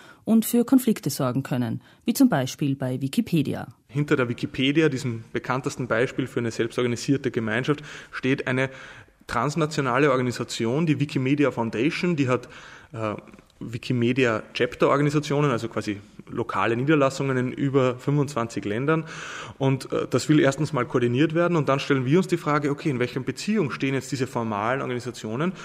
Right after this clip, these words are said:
Speaker 2: und diese digitalen Gemeinschaften, weil das ist alles andere als reibungslos.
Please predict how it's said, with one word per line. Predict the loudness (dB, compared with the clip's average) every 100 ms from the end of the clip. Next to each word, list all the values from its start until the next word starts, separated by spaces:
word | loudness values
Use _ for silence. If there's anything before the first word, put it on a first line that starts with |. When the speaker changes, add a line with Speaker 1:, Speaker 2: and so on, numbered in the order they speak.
| -12 -10
Speaker 2:
und | -6
diese | -4 -4
digitalen | -2 -4 -4 -4 -2
Gemeinschaften, | -2 -2 -4 -2 -4 0 2
weil | 2
das | 2 0
ist | 0
alles | 2 2
andere | 2 0 0
als | 0
reibungslos. | -2 0 0 0 0 0 -4